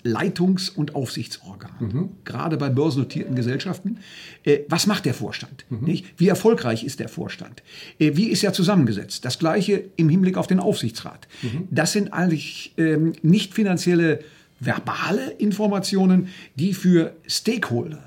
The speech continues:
Speaker 1: äh,
Speaker 2: Mhm.
Speaker 1: ganz entscheidend sind.
Speaker 2: Mhm.
Speaker 1: Ähm, äh, und die gewinnen in jüngerer Zeit durch, äh, etwa das Corporate Governance Reporting erheblich international an der Bedeu-, an Bedeutung und haben natürlich auch jetzt langsam,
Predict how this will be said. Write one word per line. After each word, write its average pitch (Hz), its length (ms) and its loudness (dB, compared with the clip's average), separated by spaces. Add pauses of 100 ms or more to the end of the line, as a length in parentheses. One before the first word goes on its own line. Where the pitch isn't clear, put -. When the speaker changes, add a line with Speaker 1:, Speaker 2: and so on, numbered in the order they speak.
(300)
Speaker 1:
äh, 165 140 -2
Speaker 2:
Mhm. 113 240 -4
Speaker 1:
ganz 180 300 -2
entscheidend 139 580 -2
sind. - 320 -14 (140)
Speaker 2:
Mhm. 127 60 -2
Speaker 1:
Ähm, 170 200 -2 (320)
äh, 151 140 2
und 185 280 2
die 233 440 -2 (260)
gewinnen 170 720 4
in 143 100 2
jüngerer 202 340 2
Zeit 143 520 -6
durch, 160 560 0 (100)
äh, - 160 -10
etwa 165 280 -2
das 139 480 -6
Corporate 156 360 4
Governance 175 460 -2
Reporting 131 540 -2 (720)
erheblich 143 600 2
international 143 720 0
an 139 160 -2
der 123 120 0
Bedeu-, 117 320 -4
an 127 160 0
Bedeutung 127 560 2 (340)
und 135 180 2
haben 202 220 0
natürlich 202 400 0
auch 175 220 -6
jetzt 165 240 -4
langsam, 185 540 -4